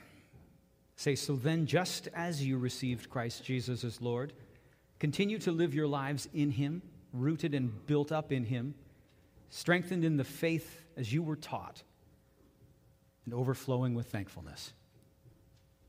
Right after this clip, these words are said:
I'll explain what you're hearing in a second, by the way. I want to offer a prayer over Kim as we conclude. Will you join me as we pray? Lord, thank you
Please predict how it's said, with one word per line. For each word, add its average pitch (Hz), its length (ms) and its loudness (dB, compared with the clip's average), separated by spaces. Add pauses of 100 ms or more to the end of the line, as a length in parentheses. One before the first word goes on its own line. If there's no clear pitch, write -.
(960)
I'll 123 120 -2
explain 156 320 -4
what 143 160 -2
you're 113 80 -4
hearing 117 240 -4
in 92 80 -6
a 90 40 -8
second, 87 340 -8
by 78 100 -12
the 76 100 -14
way. 104 200 -10 (2000)
I 123 40 -2
want 131 160 0
to 131 60 2
offer 127 320 2
a 110 40 -2
prayer 117 300 -2
over 107 200 -4
Kim 98 300 -8 (260)
as 104 160 -10
we 107 60 -4
conclude. 104 360 -10 (1080)
Will 117 80 -4
you 101 40 -8
join 123 200 2
me 110 80 -2
as 104 80 -8
we 104 80 -6
pray? - 200 -10 (4000)
Lord, 151 180 4
thank 170 260 0
you 151 160 4